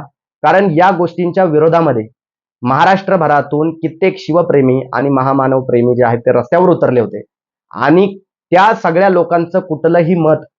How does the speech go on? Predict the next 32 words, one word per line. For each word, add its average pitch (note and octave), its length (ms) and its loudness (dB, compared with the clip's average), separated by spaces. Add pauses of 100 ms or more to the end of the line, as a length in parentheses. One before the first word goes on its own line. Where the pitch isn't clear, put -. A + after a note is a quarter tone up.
कुठल्याही D#3+ 500 2
भावना C#3+ 440 0 (420)
लक्षात C#3 460 0
न D#3+ 180 2
घेता C#3 320 0
त्यांच्या C#3 320 0
भावनांना C3 480 0
केराची C#3 460 0
टोपली C#3+ 300 -2
दाखवण्याचं C3 480 -2
जे B2+ 100 -4
काम B2+ 280 -2
आहे B2+ 100 -4
ते B2+ 120 -4
या C3 280 0
भाजपच्या A#2 420 -2
लोकांनी A#2+ 380 0
केलेलं G#2+ 320 -2
आहे G2 100 -8 (640)
आणि D#3+ 300 2
त्याच्यामुळे A3 840 0 (140)
यांनी E3+ 280 0
महानगरपालिकेची E3+ 920 0
निवडणूक E3 460 2
देखील D#3 280 -2
लांबवण्याचा C#3+ 540 0
जो C#3 140 0
आहे C3+ 80 0
तो C#3 120 -2
प्रकार B2 300 -2
केलेला G#2+ 300 -2
आहे. F#2+ 100 -10